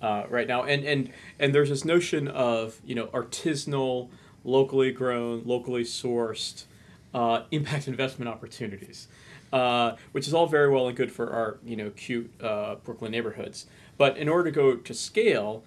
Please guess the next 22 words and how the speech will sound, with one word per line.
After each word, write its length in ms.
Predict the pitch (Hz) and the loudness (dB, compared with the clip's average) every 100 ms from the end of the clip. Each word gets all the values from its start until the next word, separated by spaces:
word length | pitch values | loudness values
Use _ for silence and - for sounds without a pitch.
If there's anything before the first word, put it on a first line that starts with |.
| - - 131 | -20 -12 -6
uh, 120 | 120 | -6
how 280 | - 160 175 | -4 0 2
do 80 | |
we 140 | 165 135 | 2 0
get 320 | 135 135 - | -4 -6 -6
these 480 | 127 117 110 104 - _ - | -4 -4 -4 -8 -14 _ -14
social 420 | - - 135 131 | -4 2 2 0
projects 480 | - - 127 117 113 | -4 0 0 0 -8
to 80 | - | -10
become, 540 | 120 - 120 113 110 - - - - | -10 -4 -4 -4 -6 -14 -20 -20 -10
if 200 | 147 196 | -6 0
we're 100 | 180 | 2
almost 340 | 160 165 147 | 2 0 -2
commoditized 680 | - 127 127 135 110 101 - | -4 -4 -4 -4 -4 -4 -6
or 80 | 107 | -10
boring 500 | 101 - 104 104 90 | -8 -4 -4 -4 -8
solutions 840 | 104 113 117 117 - - - - - - - | -10 -8 -8 -8 -10 -14 -14 -16 -18 -10 -4
that 220 | 123 131 | -4 0
would 180 | 139 143 | 0 0
be 120 | 127 | -2
attractive 580 | 120 - 160 156 117 - | -2 -2 -2 -2 -6 -6
to 500 | - 117 113 110 | -8 -6 -6 -8